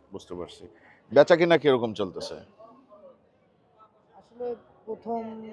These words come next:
Speaker 2: দশ দিন লোকজন আসে না, মানে লোকজন নাই, নাই বললেই চলে।
Speaker 1: বিকালের
Speaker 2: খুব কম
Speaker 1: দিকেও খুব
Speaker 2: আসতেছে,
Speaker 1: একটা
Speaker 2: বিকালে আসতেছে, শুক্রবার শনিবার একটু লোক হয়,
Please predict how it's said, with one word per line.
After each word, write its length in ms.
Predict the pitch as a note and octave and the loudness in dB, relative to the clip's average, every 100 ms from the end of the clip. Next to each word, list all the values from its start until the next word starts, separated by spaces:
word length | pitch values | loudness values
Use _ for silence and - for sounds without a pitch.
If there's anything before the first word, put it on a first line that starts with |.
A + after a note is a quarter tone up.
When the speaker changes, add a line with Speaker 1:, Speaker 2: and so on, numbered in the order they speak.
| G3 | -8
Speaker 2:
দশ 280 | G3+ G#3 F#3+ | -4 -4 -6
দিন 320 | G#3 A3 G#3 G3+ | -12 -12 -10 -10
লোকজন 400 | F#3+ E3+ G3+ G3 | -12 -10 -10 -10
আসে 380 | E3 E3 G3 | -12 -14 -14
না, 200 | F3+ C#3 | -14 -14
মানে 260 | C3 C#3+ D3+ | -14 -16 -14
লোকজন 380 | D#3+ D#3+ F3+ F#3 | -14 -14 -12 -12
নাই, 260 | F3+ F#3 G3+ E3+ A2+ _ _ _ D#3 | -10 -8 -10 -12 -18 _ _ _ -16
নাই 180 | F3 | -10
বললেই 300 | F#3 G#3 G#3 | -6 -4 -4
চলে। 280 | G3 D#3 A2 - _ _ _ _ _ _ _ - | -6 -10 -16 -20 _ _ _ _ _ _ _ -8
Speaker 1:
বিকালের 420 | A#2+ D3 D#3 D#3+ | -4 2 2 2
Speaker 2:
খুব 80 | D3+ | 2
কম 60 | - | 2
Speaker 1:
দিকেও 220 | E3+ E3 | 2 0
খুব 220 | E3 D#3 | 0 2
Speaker 2:
আসতেছে, 180 | D#3 G3 | 2 2
Speaker 1:
একটা 220 | D#3 D3+ | 0 2
Speaker 2:
বিকালে 180 | A3+ A3+ | 0 -4
আসতেছে, 640 | G3+ G3+ _ A#3 - A3+ | -4 -6 _ -16 -10 -10
শুক্রবার 460 | A3 A#3 B3+ B3 A#3+ | -10 -12 -10 -8 -8
শনিবার 400 | B3 A#3 A#3 A3+ | -10 -10 -8 -8
একটু 200 | - A#3 | -10 -4
লোক 300 | A#3+ A#3 A3+ | -2 0 0
হয়, 220 | A3 | 0